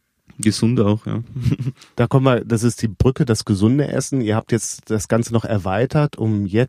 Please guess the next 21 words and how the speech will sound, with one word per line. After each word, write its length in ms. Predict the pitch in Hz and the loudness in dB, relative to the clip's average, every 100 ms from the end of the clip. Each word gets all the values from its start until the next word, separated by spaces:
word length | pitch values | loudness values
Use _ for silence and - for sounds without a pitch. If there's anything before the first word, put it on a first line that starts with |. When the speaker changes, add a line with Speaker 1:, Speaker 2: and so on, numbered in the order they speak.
| - | 0
Speaker 2:
Hunger 360 | 120 131 131 110 | 2 2 2 0
jetzt 760 | 101 117 - - - - - - _ | 2 2 0 -6 -10 -12 -16 -20 _
zu 220 | - 98 | -2 0
Hause. 500 | 98 107 131 160 196 - _ _ _ _ _ _ _ _ _ 117 101 _ _ _ _ _ _ | 2 2 2 2 0 -6 _ _ _ _ _ _ _ _ _ -20 _ _ _ _ _ _ _
Das 120 | 127 | 2
ist 180 | 131 123 | 2 2
relativ 320 | 151 139 117 | 2 2 -2
jung, 300 | - 147 101 | -8 -6 -4
glaub 240 | 90 85 85 | -4 -6 -8
ich, 180 | 82 | -10
ne? 140 | 113 139 | -6 -4
So, 400 | 117 110 104 107 | -2 -2 -2 -6
ähm, 160 | 107 107 | -8 -6
auch 100 | 113 | -4
von 160 | - 113 | -4 -4
der 80 | |
Anzahl 320 | 95 113 113 110 | -4 -4 -4 -4
der 100 | 104 | -4
Posts 460 | - 120 127 - | -2 -4 -4 -8
auf 320 | 104 104 - | -8 -8 -10
Instagram. 720 | - 123 - 120 117 120 123 | -14 -14 -12 -10 -8 -10 -12